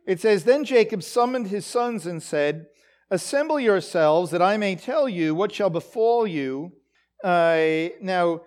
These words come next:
here, um, uh, in the version that I have, "days, days to come." But literally, it's the end of days. And maybe your translation says that, the end of days. So it is interesting that you have,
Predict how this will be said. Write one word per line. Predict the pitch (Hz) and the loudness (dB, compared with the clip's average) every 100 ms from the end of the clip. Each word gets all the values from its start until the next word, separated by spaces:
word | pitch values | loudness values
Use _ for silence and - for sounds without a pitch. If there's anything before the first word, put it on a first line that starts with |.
| _ _ - | _ _ -16
here, | 202 285 240 180 170 165 165 175 | -8 2 4 4 4 4 2 0
um, | 185 175 165 165 160 151 147 147 170 | 4 8 8 6 4 0 -10 -12 -6
uh, | |
in | 156 147 175 180 | -2 -2 -2 -4
the | 165 | -6
version | 160 202 180 165 165 | -2 -2 -2 -4 -4
that | 156 | -2
I | 165 185 | 2 2
have, | 180 156 139 127 | 0 -2 -4 -4
"days, | 175 180 185 185 160 - _ _ _ | 0 2 2 0 -2 -12 _ _ _
days | 151 185 190 180 175 | -4 0 2 0 -2
to | - | -10
come." | 139 - 226 143 110 98 _ _ - | -12 -4 -2 -2 -4 -16 _ _ -8
But | 196 | -4
literally, | 214 302 254 185 170 | -2 0 2 2 0
it's | 165 | -2
the | - 180 | -4 0
end | 202 214 | 0 0
of | 165 123 | -4 -8
days. | 131 98 71 _ - - _ _ _ _ | -12 -12 -20 _ -20 -20 _ _ _ _
And | 143 | -12
maybe | 156 160 156 | -8 -6 -4
your | 151 | -6
translation | - 156 143 147 139 139 131 | -8 -10 -8 -8 -10 -12 -14
says | - 156 139 | -8 -8 -8
that, | 110 | -12
the | 147 160 | -8 -4
end | 202 180 | -2 -4
of | 120 | -8
days. | 113 92 67 - _ _ _ _ | -12 -20 -20 -20 _ _ _ _
So | - 233 247 | -2 0 2
it | |
is | 320 233 | 0 -4
interesting | 294 233 202 208 175 165 | -6 -6 -6 -6 -4 -2
that | 180 | -2
you | 196 196 | -2 -4
have, | 220 233 233 233 175 | -2 -2 -2 -4 -6